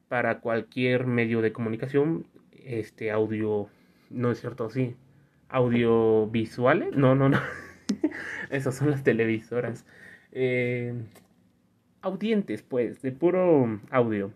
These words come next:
en donde ustedes nomás escuchen mi voz, mis emociones habladas, sentimientos hablados, etcétera, ¿no? Mi cara no existe aquí. Eh, entonces, pues, como ya les comenté, quiero empezar con un pequeño tema, que empecemos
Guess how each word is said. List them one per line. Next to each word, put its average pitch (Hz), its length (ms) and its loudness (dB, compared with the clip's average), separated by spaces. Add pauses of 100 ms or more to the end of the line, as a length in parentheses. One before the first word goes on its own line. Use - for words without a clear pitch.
(260)
en 131 120 -2
donde 143 200 4
ustedes 165 220 2
nomás 165 280 0
escuchen 156 360 -6
mi 135 100 0
voz, 156 400 0
mis 117 580 -4 (340)
emociones 131 640 -2
habladas, 135 460 0
sentimientos 110 680 -4
hablados, 135 560 -2
etcétera, 110 500 -10
¿no? 160 240 -6
Mi 120 180 -4
cara 165 400 2
no 131 180 0
existe 120 340 -8
aquí. - 240 -20 (840)
Eh, 139 340 -2
entonces, 143 420 2
pues, 131 180 -6
como 120 220 -2
ya 120 120 4
les 135 120 0
comenté, 156 440 0 (800)
quiero 190 180 -2
empezar 143 400 -2 (160)
con 151 200 4
un 175 160 2
pequeño 165 380 2
tema, - 220 -2 (200)
que 151 100 -6
empecemos 165 600 2